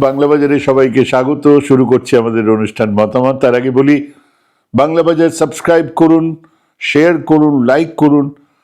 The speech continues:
আর বেল বাটনটা প্রেস করুন, তাহলে আপনাদের কাছে নোটিফিকেশন পৌঁছে যাবে। আর সেই সমস্ত মানুষজনদেরকে জানান, যারা আমাদের এই ধরনের প্রোগ্রামগুলো, এই ধরনের কথাবার্তাগুলো শুনতে চান।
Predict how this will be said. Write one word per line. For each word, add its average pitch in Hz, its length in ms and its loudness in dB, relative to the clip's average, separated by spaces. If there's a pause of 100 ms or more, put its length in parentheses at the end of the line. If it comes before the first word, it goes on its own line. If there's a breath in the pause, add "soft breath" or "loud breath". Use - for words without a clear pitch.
(240)
আর 120 100 0
বেল 160 240 2
বাটনটা 180 400 -2
প্রেস 180 280 2
করুন, 190 280 0
তাহলে 170 320 0
আপনাদের 147 380 0
কাছে 156 240 2
নোটিফিকেশন 139 720 2
পৌঁছে 139 380 0
যাবে। 147 180 4 (720 loud breath)
আর 123 100 -2
সেই 180 220 0
সমস্ত 208 400 0
মানুষজনদেরকে 170 1120 0 (220)
জানান, 156 320 0 (100)
যারা 139 320 0 (840 soft breath)
আমাদের 175 420 2 (200)
এই 151 180 4
ধরনের 156 440 0 (140)
প্রোগ্রামগুলো, 139 680 2
এই 156 120 2
ধরনের 127 420 0
কথাবার্তাগুলো 135 720 0
শুনতে 127 480 -2
চান। - 240 -8